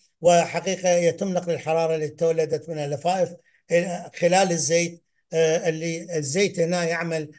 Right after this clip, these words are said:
عملين، أول عمل يكون هو عازل كهربائي، وأيضًا وسيط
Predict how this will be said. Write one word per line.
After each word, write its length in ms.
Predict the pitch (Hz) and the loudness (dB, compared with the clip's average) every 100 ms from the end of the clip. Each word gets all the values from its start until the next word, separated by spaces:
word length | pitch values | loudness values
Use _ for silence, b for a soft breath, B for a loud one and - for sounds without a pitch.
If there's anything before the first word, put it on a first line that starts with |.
| B | B
عملين، 560 | 156 165 156 156 156 - - 175 | -4 0 2 0 0 -8 -2 4
أول 280 | 170 165 | 6 4
عمل 300 | 156 160 156 | 0 -4 -6
يكون 280 | 147 - 165 | -8 -4 -4
هو 180 | 143 143 | -2 -4
عازل 380 | 131 170 175 175 | -2 0 0 -2
كهربائي، 680 | - 165 170 175 180 196 - _ _ _ _ _ _ _ _ _ - | 0 0 2 0 0 -4 -10 _ _ _ _ _ _ _ _ _ 2
وأيضًا 560 | 160 175 180 185 190 | 4 6 4 2 0
وسيط 380 | 160 - 180 175 | -2 -4 -6 -8